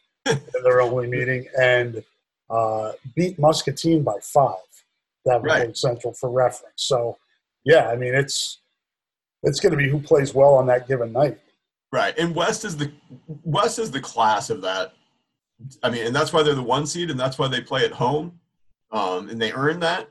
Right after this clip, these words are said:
Speaker 1: They're,
Speaker 2: Mm-hmm.
Speaker 1: they're ranked sixth. They've won, I, I think, seven or eight in a row. Sorry, West. I mean, they've been really good,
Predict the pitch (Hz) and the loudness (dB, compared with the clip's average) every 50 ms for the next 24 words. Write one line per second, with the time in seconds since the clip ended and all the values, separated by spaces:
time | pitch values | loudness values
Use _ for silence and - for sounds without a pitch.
0 | _ _ - 113 104 - 135 123 139 135 117 110 110 117 127 143 139 - - - | _ _ -6 -4 -4 -4 -4 -4 -2 0 0 0 2 0 0 -2 -2 -6 -12 -2
1 | - 147 151 156 143 - - - 101 - - 110 110 117 120 120 113 107 104 - | 2 4 4 4 2 -2 -8 -8 -8 -6 -4 -2 0 0 0 0 -2 -6 -10 -14
2 | _ _ _ _ _ _ _ _ _ _ _ _ _ _ _ _ _ - - - | _ _ _ _ _ _ _ _ _ _ _ _ _ _ _ _ _ -10 -8 -6
3 | - 113 107 107 113 110 - _ _ _ _ - - - - 127 - 120 127 117 | -4 -4 -4 -4 -6 -8 -10 _ _ _ _ -14 -12 -8 -4 -4 -2 -2 -2 -2
4 | - 90 101 110 120 - 104 101 101 101 104 107 117 - - - _ - - - | -2 -2 -2 -2 -4 -6 -8 -8 -6 -4 -2 -2 -2 -4 -6 -10 _ -10 -4 -2
5 | 104 107 107 101 98 98 95 95 - _ _ - 117 110 110 127 131 143 165 170 | -2 0 -2 -2 -2 -4 -4 -4 -6 _ _ -8 -6 -4 -2 -2 0 2 2 2
6 | 156 123 135 131 127 110 95 95 90 85 80 | 2 0 0 0 0 0 -2 -4 -8 -10 -10